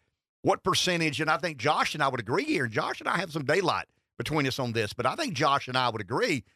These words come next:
One of the, one of the magic answers, I mean, if I had, if I could know the answer to this question,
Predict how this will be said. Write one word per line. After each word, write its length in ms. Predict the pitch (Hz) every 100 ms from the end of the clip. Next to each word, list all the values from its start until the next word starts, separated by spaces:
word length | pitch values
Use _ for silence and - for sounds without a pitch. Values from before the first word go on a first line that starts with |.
| _ _ -
One 180 | 185
of 60 | 294
the, 60 | 202
one 180 | 233
of 20 | 262
the 80 |
magic 500 | 180 160 190 143 170
answers, 460 | 143 165 147 113 101
I 60 | 151
mean, 100 | 156
if 80 |
I 200 | 190 247
had, 340 | 220 180 143 123 _ _
if 140 | 135 -
I 120 | 233
could 200 | 262 208
know 180 | 170 180
the 300 | 151 143 156
answer 160 | 151
to 60 | 135
this 140 | 131
question, 640 | - - 143 131 - 98 92